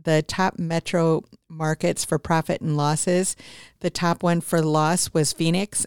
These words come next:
and that was thirty point seven down. Um, and then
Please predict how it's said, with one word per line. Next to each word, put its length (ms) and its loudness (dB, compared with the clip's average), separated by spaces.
and 160 2
that 140 0
was 160 0
thirty 320 2
point 360 -4
seven 520 -2
down. 460 0
Um, 420 0
and 200 2
then 260 2